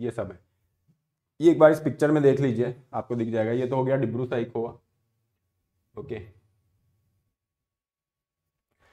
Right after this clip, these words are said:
डिब्रू साइखोवा नेशनल पार्क is here and we have काजीरंगा। फिर आपका इधर ये मानस आ जाता है, ये ओरांग नेशनल पार्क है जो टाइगर रिजर्व भी है।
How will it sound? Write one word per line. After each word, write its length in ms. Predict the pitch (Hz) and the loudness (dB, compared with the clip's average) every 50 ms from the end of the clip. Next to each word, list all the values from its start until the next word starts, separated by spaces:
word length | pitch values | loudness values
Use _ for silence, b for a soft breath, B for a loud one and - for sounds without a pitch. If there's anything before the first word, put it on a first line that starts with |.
| b b b _ - | b b b _ -4
डिब्रू 280 | 117 123 123 139 151 147 | -2 0 0 0 0 0
साइखोवा 440 | 147 143 131 127 127 139 131 135 131 | 2 2 2 2 2 0 0 0 0
नेशनल 340 | 131 120 - - 135 131 | -2 -4 -6 -6 -8 -6
पार्क 240 | 127 131 123 120 117 | -2 -2 -2 -2 -2
is 140 | 131 123 117 | -4 -6 -6
here 280 | 113 110 107 110 123 113 - - _ _ _ _ _ _ _ _ _ _ _ _ _ 104 104 | -4 -4 -4 -4 -4 -6 -10 -16 _ _ _ _ _ _ _ _ _ _ _ _ _ -14 -12
and 400 | 104 104 104 104 107 107 110 110 101 - - _ _ _ _ _ _ _ _ - 117 | -10 -10 -10 -10 -8 -8 -8 -8 -8 -10 -14 _ _ _ _ _ _ _ _ -10 -8
we 180 | 127 123 123 127 | -6 -2 0 -2
have 140 | 127 123 120 | -2 0 0
काजीरंगा। 800 | 123 113 113 117 131 131 131 127 127 123 127 127 - - - - | 0 0 0 0 -2 -2 -2 -2 -2 -2 -2 -2 -2 -4 -10 -12
फिर 120 | - 127 120 | -8 -6 -6
आपका 280 | 117 113 - - 123 | -6 -6 -4 -4 -4
इधर 300 | 117 120 107 113 120 120 | -4 -2 -4 -4 -4 -4
ये 100 | 123 123 | -4 -4
मानस 400 | 120 117 110 107 107 120 117 123 | -4 -4 -4 -6 -6 -6 -6 -4
आ 80 | 120 113 | -4 -4
जाता 260 | 113 113 113 113 117 | -4 -6 -6 -6 -6
है, 120 | 117 117 | -4 -4
ये 80 | 117 113 | -4 -4
ओरांग 380 | 107 107 104 104 107 110 120 120 | -4 -4 -4 -4 -6 -6 -6 -6
नेशनल 340 | 113 110 - - - 117 | -8 -8 -10 -12 -12 -10
पार्क 280 | 107 113 110 107 104 107 - | -6 -4 -4 -4 -4 -6 -8
है 160 | 113 113 107 | -8 -8 -6
जो 120 | 107 107 | -8 -10
टाइगर 380 | 104 - 110 101 101 101 110 107 | -8 -6 -6 -4 -4 -4 -4 -4
रिजर्व 280 | 107 104 101 110 107 104 | -6 -6 -6 -8 -8 -6
भी 140 | 110 110 | -6 -6
है। 220 | 107 110 113 110 | -6 -6 -8 -10